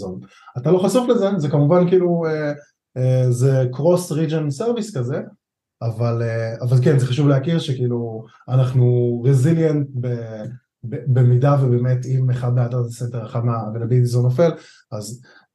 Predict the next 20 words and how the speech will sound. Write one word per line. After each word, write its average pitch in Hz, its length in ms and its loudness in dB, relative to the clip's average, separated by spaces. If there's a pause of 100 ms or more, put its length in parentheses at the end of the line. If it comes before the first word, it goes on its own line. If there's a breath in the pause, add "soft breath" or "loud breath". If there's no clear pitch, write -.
אפשר 139 220 2
לכתוב 139 260 2
ל-, 135 80 6
ל-, 107 720 -4
ל-S 120 180 -2
שלוש 151 380 2
וזה 120 200 2
יהיה 123 120 2
באמת 127 240 4
resilient. 175 520 -2 (240 loud breath)
הרבה 143 240 2
מאוד 208 160 2
חברות 170 300 0
פשוט 165 160 -6
השתמשו 151 480 -4
כדי 147 460 2
לשמור 143 420 -2
קבצים 127 400 0
כאלה 131 360 2
אדירים 127 440 0